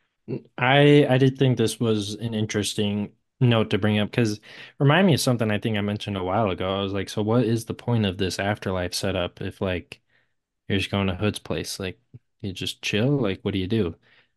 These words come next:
So I think it's, uh, I mean, it sounds like she doesn't even, she may not know either. And she's just kind of, like, messing with him.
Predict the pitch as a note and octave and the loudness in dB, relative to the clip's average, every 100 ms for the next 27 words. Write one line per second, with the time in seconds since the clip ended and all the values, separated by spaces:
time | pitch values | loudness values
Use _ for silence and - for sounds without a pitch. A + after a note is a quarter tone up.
0 | _ _ - G2+ G#2 G2+ - G#2+ G2 F#2+ | _ _ -4 0 2 0 -2 -2 0 0
1 | F#2 - _ - G#2 G#2 G#2 G2+ G2 B2+ | -2 -8 _ -10 -4 0 0 0 0 0
2 | A#2 G2 F2+ - F#2+ F2+ F2 F2 G#2+ F#2+ | 2 0 -4 -4 -4 -4 -6 -8 -6 -6
3 | F#2 F#2 F2+ _ _ - - G2+ F#2+ F2+ | -4 -6 -8 _ _ -10 -2 0 0 -2
4 | F#2 - F#2+ F2+ G2+ F2 F2 F#2 _ _ | -2 -4 -4 0 0 0 -4 -8 _ _
5 | _ _ _ _ - - G2+ F#2 - F#2 | _ _ _ _ -20 -6 -4 -4 -4 -2
6 | F#2 - F2+ F2+ F#2 E2+ F#2+ F2+ G2+ F2+ | -4 -2 -4 -2 -4 -4 -4 -4 -6 -6
7 | - F#2 F#2 F#2+ | -6 -6 -6 -8